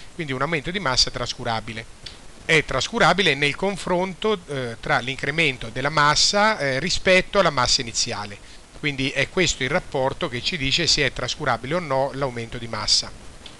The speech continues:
Questo rapporto è l'aumento relativo della massa del sistema. Il principio di conservazione della massa non potrà più essere considerato valido soltanto quando le energie in gioco sono notevolmente elevate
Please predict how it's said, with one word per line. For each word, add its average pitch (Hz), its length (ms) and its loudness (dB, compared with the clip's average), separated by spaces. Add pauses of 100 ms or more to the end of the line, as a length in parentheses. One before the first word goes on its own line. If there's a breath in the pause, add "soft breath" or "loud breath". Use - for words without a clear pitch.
(120)
Questo 139 260 -2
rapporto 196 500 4
è 151 80 8
l'aumento 160 560 2
relativo 131 760 2 (100)
della 131 220 -2
massa 110 340 -2
del 110 160 -10
sistema. 120 540 0 (680 loud breath)
Il 143 120 -4
principio 151 420 2
di 143 100 2
conservazione 139 640 0
della 165 140 2
massa 196 680 4
non 143 200 -4
potrà 147 360 0
più 160 100 0
essere 147 240 4
considerato 143 480 0
valido 214 380 6
soltanto 190 580 2
quando 151 260 0
le 131 100 -2
energie 139 260 0
in 185 100 0
gioco 147 600 0
sono 175 360 -2
notevolmente 143 600 -4
elevate 117 500 -2